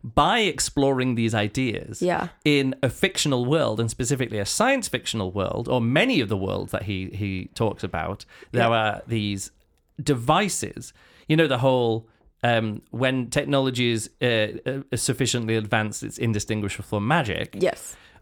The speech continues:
Speaker 1: How about when techno-, technology or alien races are so fu-, so advanced, they're indistinguishable from gods?
Speaker 2: Yeah.
Speaker 1: Then,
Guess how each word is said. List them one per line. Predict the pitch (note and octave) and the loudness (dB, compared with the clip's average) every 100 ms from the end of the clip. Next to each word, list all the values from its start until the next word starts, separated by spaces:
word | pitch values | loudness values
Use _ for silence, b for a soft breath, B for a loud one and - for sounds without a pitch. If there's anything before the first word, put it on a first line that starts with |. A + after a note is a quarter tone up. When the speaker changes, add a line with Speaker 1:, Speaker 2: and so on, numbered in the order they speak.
| _ _ _ _ - | _ _ _ _ 0
Speaker 1:
How | D#3+ A#3 | 2 4
about | A3 G#2+ G2+ G#2+ - - - | 2 2 2 0 -8 -14 -2
when | B2 C#3+ C3+ C3 - | 2 2 2 -2 0
techno-, | F3+ F3+ C#3+ C#3 - | 0 2 0 0 0
technology | D3+ C#3+ D#3 E3+ A2+ A2 A#2 | -2 2 2 2 2 0 0
or | - G#2 G2+ F#2+ - | 0 2 2 0 2
alien | C#3+ C3+ A#2+ | 2 4 2
races | A#2+ D#3+ D#3 G#2 G2 - | 2 2 2 -2 -4 -4
are | A2+ | -2
so | - A#2+ A#2+ - | 2 2 2 -4
fu-, | - - A2+ - | -6 -2 -2 -2
so | - A#2+ G#2+ G2+ - - - | -4 0 0 -2 -12 -10 -4
advanced, | A#2 G#2+ B2 G2 G2 - B - | -2 0 0 0 -6 -16 B -4
they're | B2 | 0
indistinguishable | C#3+ C3 B2 B2+ A#2 G#2+ G#2+ G2 G2+ | 0 0 0 0 0 0 -2 -2 -4
from | - A#2 F#2+ F#2+ - _ - | -4 -2 0 -4 -10 _ 2
gods? | A#2+ E2+ - - - | 2 2 -6 -14 -4
Speaker 2:
Yeah. | F#4+ F#3 - _ b b b b _ _ _ - | 0 0 -2 _ b b b b _ _ _ -12
Speaker 1:
Then, | B2 D#3+ D#3+ A2 D3 B3 | 2 4 4 2 0 -2